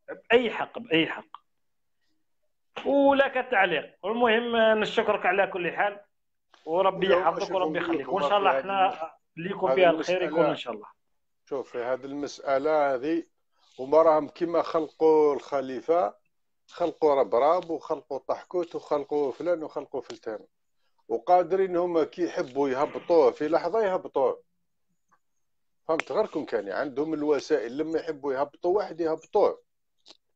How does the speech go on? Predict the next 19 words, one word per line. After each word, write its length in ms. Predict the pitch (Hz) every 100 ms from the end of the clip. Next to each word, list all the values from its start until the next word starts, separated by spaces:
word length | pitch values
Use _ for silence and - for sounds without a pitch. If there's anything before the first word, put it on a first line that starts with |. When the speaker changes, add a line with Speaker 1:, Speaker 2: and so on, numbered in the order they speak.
| _ _ _ _ _ _ _ _ _
Speaker 2:
يدخلوه 600 | 107 110 - 151 165 151
غير 180 | 127 160
في 100 | 165
القضية 420 | 151 151 143 151
هذه 120 | 143
نتاع 200 | 131 143
الغرامة 480 | 127 113 131 139 135 123
هذيك، 220 | 165 143
سلك 420 | - 156 143 110
قداه 260 | 120 135 123
من 240 | 123 120
ي-، 180 | 120 151
من 320 | 127 127 120
مليار 500 | 123 120 180 190 - _ _ _ _
ويكوبيو 540 | 120 113 147 - 143 135
عليه 280 | 131 147 123
الوسمو. 640 | 135 160 196 214 214 214 _ _ _
قنوات 420 | 165 170 190 196 165
الفضائية، 840 | 202 196 196 214 208 170 117